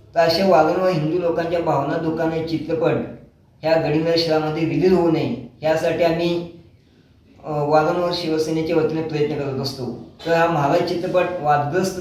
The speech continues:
ठरल्याने मी गडिंग्लज शिवसेनेच्या वतीने, अ, गडिंग्लज शिवसेनेच्या वतीने आपलं सुभाष टाकीज सुनील मराठा चित्रम-,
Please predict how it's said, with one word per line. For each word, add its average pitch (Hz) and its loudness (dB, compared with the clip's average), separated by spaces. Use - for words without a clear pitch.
ठरल्याने 151 -2
मी 165 -2
गडिंग्लज 165 2
शिवसेनेच्या 160 0
वतीने, 156 0
अ, 143 -10
गडिंग्लज 170 2
शिवसेनेच्या 165 0
वतीने 170 0
आपलं 147 -4
सुभाष 160 2
टाकीज 175 2
सुनील 165 -2
मराठा 165 0
चित्रम-, 165 -2